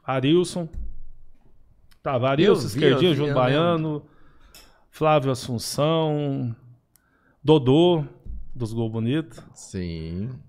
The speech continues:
Speaker 1: A galera, cara, os caras.
Speaker 2: Dodô foi
Speaker 1: Rapaz.
Speaker 2: craque demais.
Speaker 1: Você vê o tanto que, que, que, que o respeito é, é, é, é forte. Aí o, o Aldo me apresentou,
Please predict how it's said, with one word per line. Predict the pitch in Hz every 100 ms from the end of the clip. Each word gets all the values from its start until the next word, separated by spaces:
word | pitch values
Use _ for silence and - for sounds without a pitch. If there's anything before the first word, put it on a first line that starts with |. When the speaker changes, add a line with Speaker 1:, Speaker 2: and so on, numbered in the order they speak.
| _ -
Speaker 1:
A | -
galera, | 277 254 262 139 131 120
cara, | - 104
os | 113
caras. | - 120 110 -
Speaker 2:
Dodô | 98 104 104
foi | 110
Speaker 1:
Rapaz. | 147 - 107
Speaker 2:
craque | 120 123 104
demais. | 90 85 90 98 - _ _ _ _ _ _ _ _ _ _ _ _ _
Speaker 1:
Você | - 156
vê | 190
o |
tanto | 196 - 220 294 -
que, | - 143 127
que, | - 123
que, | 117 - 117 117
que | - 123 113 117 -
o | 139
respeito | 110 139 120 - 127 117 113
é, | 110 107 104
é, | 104 104
é, | 120 107 110 107 110
é | 101
forte. | - - 160 135 - - - - _ -
Aí | -
o, | 175 185 123
o | 123
Aldo | 120 117
me | 117
apresentou, | 117 123 135 151 156 175 247